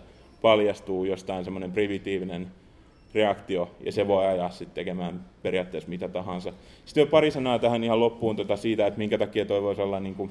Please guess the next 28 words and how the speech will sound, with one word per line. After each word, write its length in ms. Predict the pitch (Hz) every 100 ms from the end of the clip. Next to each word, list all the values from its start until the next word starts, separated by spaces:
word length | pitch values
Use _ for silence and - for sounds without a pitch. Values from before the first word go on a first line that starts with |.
| 104
minkä 200 | 107 113
takia 280 | 110 110 101
tää 220 | - 101
olisi 160 | 104 -
minun 140 | 107
mielestä 280 | 104 101 101
hyvä, 320 | 101 110 104 101 - - - - -
tai 80 |
minkä 200 | 123 143
takia 260 | 127 117 110
tää 260 | 110 107 117
ansaitsee 520 | 123 113 101 104 101 101 -
Finlandia 380 | 117 110 101
ehdokkaan 640 | 98 110 101 104 101 95 92 - - - - - - - - - 123
meriitin. 600 | 120 113 104 101 98 95 - - - - - - -
On 100 | 127
minun 100 | 151
mielestä, 280 | 170 170 151
että 100 | 143
toi 120 | 156
on 100 | 151
tosi 280 | 151 156 156
semmonen, 500 | 143 135 131 127 110 - - - -
mie 160 | 139
tykkään 380 | 180 254 - 202
siitä, 340 | 180 170 175 175
mie 160 | 185
tykkään 380 | 202 220 180 160